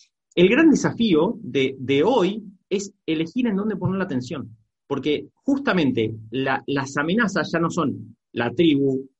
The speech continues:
la hambruna, la peste, ya esas no son las amenazas. Las amenazas son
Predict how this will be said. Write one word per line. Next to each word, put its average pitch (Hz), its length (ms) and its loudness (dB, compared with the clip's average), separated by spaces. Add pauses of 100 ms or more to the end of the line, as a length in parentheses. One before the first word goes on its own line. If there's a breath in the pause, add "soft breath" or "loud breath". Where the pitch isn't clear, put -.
(140)
la 120 140 -2
hambruna, 127 640 2 (100)
la 110 180 -4
peste, 120 540 -2 (160)
ya 262 160 0
esas 285 200 0
no 254 100 2
son 311 120 0
las - 140 -2
amenazas. 110 540 -4
Las 139 120 -6
amenazas 214 380 0
son 233 320 0